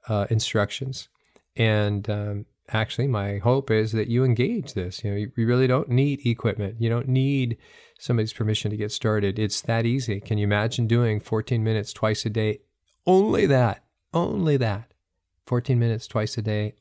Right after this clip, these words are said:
only that as gym time or as exercise time. The rest, you know, go play tennis or something else, or, but you don't need any more because your body actually needs forty-eight hours to sixty hours to recuperate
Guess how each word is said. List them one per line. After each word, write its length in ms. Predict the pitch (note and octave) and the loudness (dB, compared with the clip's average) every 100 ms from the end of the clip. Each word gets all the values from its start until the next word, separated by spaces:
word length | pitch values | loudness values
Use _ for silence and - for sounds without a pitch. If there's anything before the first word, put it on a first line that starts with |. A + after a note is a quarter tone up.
| - | -4
only 300 | E3 D3 B2 | -2 0 0
that 320 | A2 G#2 G2+ _ _ _ _ _ _ - | 0 -2 -6 _ _ _ _ _ _ -4
as 480 | A2 G2 G2 - - _ - | -2 0 -4 -8 -16 _ -4
gym 320 | - B2 A2+ | 2 4 2
time 460 | - F#2+ F2+ F2+ - _ _ _ - | -2 -4 -4 -6 -10 _ _ _ 0
or 120 | B2 | 0
as 140 | A2+ - | 2 0
exercise 560 | A#2 - - F#2+ F#2+ | -2 -2 -2 -2 -4
time. 340 | - G2 F#2 F#2+ | -4 -2 -2 -4
The 80 | |
rest, 480 | G2+ A#2 C3+ - - _ _ _ _ _ _ _ | -2 0 -2 -6 -16 _ _ _ _ _ _ _
you 100 | G2 | -6
know, 160 | G2 C#3+ B2 | -6 -6 -6
go 80 | G#2 | -6
play 180 | A2+ | -4
tennis 320 | A2 G#2+ A#2 A2+ | -2 -2 -2 -2
or 60 | |
something 240 | G#2+ G#2 G#2 | -2 0 0
else, 300 | G#2+ G#2+ - | 0 -2 -4
or, 220 | G2 F#2+ _ _ _ - | -4 -4 _ _ _ -10
but 120 | G#2 | -2
you 140 | G#2+ | 0
don't 340 | A2 A2+ A#2+ A2 | 2 2 2 0
need 200 | A#2 A2+ | 0 0
any 200 | G#2+ G#2+ | -2 -4
more 340 | G2+ G2 - _ _ | -4 -6 -10 _ _
because 260 | - G#2+ G#2 | -4 0 0
your 80 | G2+ | 2
body 280 | G#2+ A2 A2 | 4 4 2
actually 380 | G#2+ G#2+ A2+ | 0 -2 -2
needs 260 | G#2+ G#2+ G#2+ | 0 0 -4
forty-eight 480 | - A2+ A2 A2 G#2 | -4 0 2 2 2
hours 320 | G#2 G#2+ A2 | 0 -2 -4
to 80 | A2 | -6
sixty 360 | - A2 - | -8 -6 -2
hours 220 | G#2 G#2 G2 | 0 0 -2
to 120 | - | -2
recuperate 920 | A2 - - D#3+ - A2+ G2 G2 F#2+ | -2 -2 0 0 2 0 2 0 -4